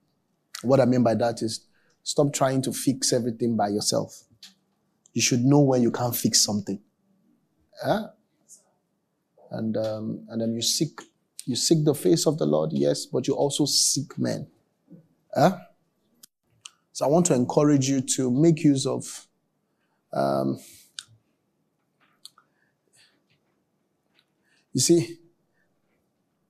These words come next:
sometimes the answer is not just with you. Eh? It's, it's just not with you. Sometimes your most righteous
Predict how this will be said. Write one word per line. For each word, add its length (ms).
sometimes 480
the 140
answer 240
is 100
not 160
just 220
with 220
you. 160
Eh? 140
It's, 300
it's 200
just 300
not 240
with 240
you. 160
Sometimes 640
your 320
most 360
righteous 720